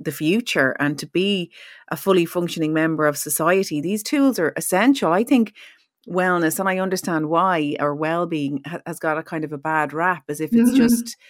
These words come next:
Speaker 1: something that's emblazoned on the side of a mug or for a particular kind of person. But these are really key tools to help us navigate life with.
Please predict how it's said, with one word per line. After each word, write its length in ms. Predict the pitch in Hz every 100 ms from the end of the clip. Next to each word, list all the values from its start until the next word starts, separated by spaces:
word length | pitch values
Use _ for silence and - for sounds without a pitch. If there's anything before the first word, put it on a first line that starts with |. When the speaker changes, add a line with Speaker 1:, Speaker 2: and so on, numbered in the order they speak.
| _
Speaker 1:
something 420 | - 180 165 170
that's 220 | 160 156
emblazoned 540 | 156 151 156 160 160 151
on 120 | 151
the 60 |
side 280 | 143 151 147
of 80 | 143
a 40 |
mug 520 | 143 160 185 185 180 151
or 120 | 151
for 160 | 151
a 60 | 151
particular 520 | 160 - 165 - 147
kind 300 | 143 170 156
of 140 | 139 -
person. 400 | 170 190 151 139
But 140 | 143
these 220 | 208 233
are 220 | 262 208 - - - _ _
really 680 | 160 175 208 208 185 151 -
key 600 | 139 - 202 185 156 151 _ _ _
tools 720 | - 208 202 156 139 143 139 - _ _ -
to 100 | 190
help 320 | 175 170 170
us 120 | 156
navigate 440 | 160 143 151 143
life 340 | 143 185 254 -
with. 380 | 113 - -